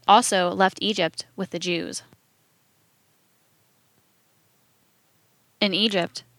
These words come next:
the scoundrel's scheme succeed only about halfway," he finished. The Egyptians became masters of the situation at the last moment,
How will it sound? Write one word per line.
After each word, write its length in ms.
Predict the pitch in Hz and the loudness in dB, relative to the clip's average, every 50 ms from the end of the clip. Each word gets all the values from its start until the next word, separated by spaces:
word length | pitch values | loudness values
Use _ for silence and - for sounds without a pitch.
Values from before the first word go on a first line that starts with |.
| _ _ _ _ | _ _ _ _
the 180 | - 202 214 208 | -2 -2 0 0
scoundrel's 580 | - - 220 202 202 208 208 208 202 190 190 | 0 0 2 2 2 0 -2 -6 -6 -6 -4
scheme 400 | - - - 202 190 185 185 180 | -6 -4 -2 -2 -2 -2 -4 -4
succeed 520 | - - 208 - - - 196 190 190 190 - | -6 -6 -4 -4 -4 -4 -4 -2 -2 -4 -4
only 400 | - 190 190 190 185 185 185 180 - | -4 -4 -4 -2 -2 -2 -2 -4 -2
about 360 | - 180 180 170 - - - - | 0 2 2 2 0 -2 0 0
halfway," 440 | 202 180 - - - - - - _ _ _ _ _ _ _ _ _ _ _ _ _ _ _ _ _ _ _ _ | 0 0 -2 -6 -14 -14 -14 -16 _ _ _ _ _ _ _ _ _ _ _ _ _ _ _ _ _ _ _ _
he 140 | - 226 208 | -12 -12 -10
finished. 500 | - - 175 180 - - - - - - _ _ _ _ _ _ _ _ _ _ _ _ _ _ _ _ _ _ _ _ _ _ _ | -8 -8 -8 -8 -8 -12 -12 -12 -12 -14 _ _ _ _ _ _ _ _ _ _ _ _ _ _ _ _ _ _ _ _ _ _ _
The 180 | - 214 220 220 | -2 2 4 4
Egyptians 560 | 214 202 240 - - - 247 196 196 196 190 | 4 4 4 2 4 2 0 0 0 -2 -6
became 380 | - 202 190 - 214 196 185 180 | -6 -4 -4 -2 -2 -2 0 2
masters 480 | 185 190 208 220 - - 185 180 180 | 4 4 4 2 0 -6 -8 -8 -6
of 80 | 190 175 | -8 -8
the 80 | 180 | -8
situation 680 | 180 - - 185 - 196 180 185 180 180 - 196 190 - | -6 -6 -6 -6 -6 -4 -2 -2 -2 -2 -4 -6 -6 -6
at 120 | - 190 | -6 -6
the 100 | - 196 | -4 -2
last 320 | 185 185 180 185 185 - 185 | 0 2 2 2 0 -2 -6
moment, 320 | 180 175 170 170 - - | -6 -6 -6 -6 -10 -14